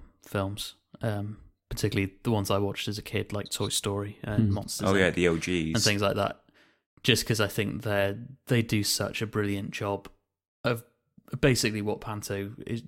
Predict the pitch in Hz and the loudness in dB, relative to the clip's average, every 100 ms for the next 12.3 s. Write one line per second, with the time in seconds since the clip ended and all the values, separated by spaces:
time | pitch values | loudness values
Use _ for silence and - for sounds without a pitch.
0 | - - 113 - 104 98 101 98 104 - | -4 0 0 2 0 2 0 0 -6 -6
1 | 101 101 - - - - _ _ _ _ | -6 -8 -10 -14 -20 -20 _ _ _ _
2 | 117 104 104 - 110 101 98 95 _ _ | 0 2 0 0 0 -2 -4 -10 _ _
3 | _ _ _ _ _ _ - - 120 113 | _ _ _ _ _ _ -10 2 4 6
4 | 110 101 - - 113 107 107 - - 110 | 4 2 -2 -4 -4 -4 -2 -2 2 2
5 | 104 101 101 - _ - 104 107 101 113 | 2 0 -4 -10 _ -4 -2 0 -2 -2
6 | 123 98 - 107 104 110 107 - 107 101 | 0 -2 0 0 0 -2 -4 -4 -2 -2
7 | - 107 - 101 - 101 101 - _ _ | -4 -4 -2 -2 -2 -8 -10 -16 _ _
8 | _ 107 101 98 - 101 95 98 - - | _ 0 2 0 -2 -4 -4 -6 -12 -10
9 | 113 - 113 104 101 101 104 - - - | -6 -4 -4 -6 -6 -8 -8 -6 -6 -8
10 | _ _ _ _ - 127 107 - 107 98 | _ _ _ _ -6 -2 -2 0 0 0
11 | 104 101 - 107 104 101 98 - _ _ | -4 -4 -4 -4 -2 -4 -4 -10 _ _
12 | 107 95 90 | 0 0 -2